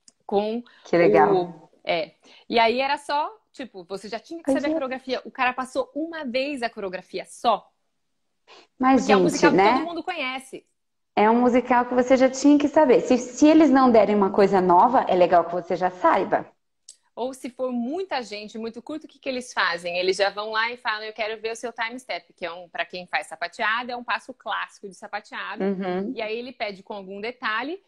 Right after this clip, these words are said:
Speaker 1: ele coloca, coloca o pianista lá fazendo, c-, tocando, e vai falando: é um com-, seriam dois compassos pra cada pessoa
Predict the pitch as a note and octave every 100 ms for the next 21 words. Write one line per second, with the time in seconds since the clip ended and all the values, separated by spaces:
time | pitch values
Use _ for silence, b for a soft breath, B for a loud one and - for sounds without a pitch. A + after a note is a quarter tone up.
0 | _ _ _ D4 D4 C#4 C4 A#3 G3 G3+
1 | F#3 A#3+ G#3 F#3+ G3+ G#3+ G3+ G3 - F#3+
2 | F3 - F#3+ F#3 F#3 F#3 E3+ D3 _ -
3 | _ G#3 G3 A#3+ A#3+ E4+ F4 B3 _ _
4 | _ - C#4 C#4 A3 A#3 A#3+ C4 A#3+ G#3
5 | G3 C4 C4+ C#4 B3 _ - G#3+ A3 G#3+
6 | A3+ B3+ - D4+ B3+ G3+ C4 - D#4+ C#4
7 | C4 B3 B3 C4 D4 - G#3+ G#3 A3